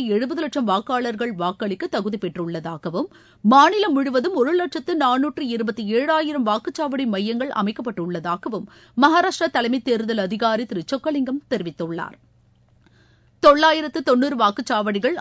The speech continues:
அதிக பதற்றம் உள்ளவையாக கண்டறியப்பட்டுள்ளதாகவும், அவற்றில் கூடுதல் பாதுகாப்பு படையினர் பணியில் ஈடுபடுத்தப்பட்டுள்ளதாகவும் அவர் கூறியுள்ளார்.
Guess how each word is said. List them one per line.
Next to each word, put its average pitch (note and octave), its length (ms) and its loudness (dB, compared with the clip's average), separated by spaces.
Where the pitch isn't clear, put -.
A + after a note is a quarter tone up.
அதிக A#3+ 280 -2
பதற்றம் B3 480 -2
உள்ளவையாக A3 560 -2
கண்டறியப்பட்டுள்ளதாகவும், F#3+ 1200 -4
அவற்றில் C#4+ 560 2
கூடுதல் C#4+ 400 -2
பாதுகாப்பு A#3+ 460 0
படையினர் A3 520 -2
பணியில் A#3+ 480 -2
ஈடுபடுத்தப்பட்டுள்ளதாகவும் G#3+ 1200 -4
அவர் D#3+ 200 -10
கூறியுள்ளார். E3 560 -8